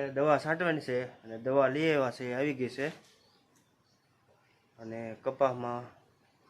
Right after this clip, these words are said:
દવા છાંટવાની છે. કપાસમાં કંઈ રોગ તો નથી, પણ એક છંટકાવ કરી નાખીએ.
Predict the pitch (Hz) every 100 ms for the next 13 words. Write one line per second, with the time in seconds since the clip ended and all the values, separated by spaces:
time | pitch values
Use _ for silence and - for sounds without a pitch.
0 | _ _ _ _ 131 120 117 131 139 147
1 | 147 139 151 156 _ _ _ _ - -
2 | _ _ _ _ _ _ _ _ _ _
3 | _ _ _ _ _ _ - 139 143 135
4 | 135 131 127 147 147 170 175 190 170 175
5 | - _ _ _ _ _ _ _ _ _
6 | _ - 120 127 - 131 - 120 110 151
7 | 170 165 165 185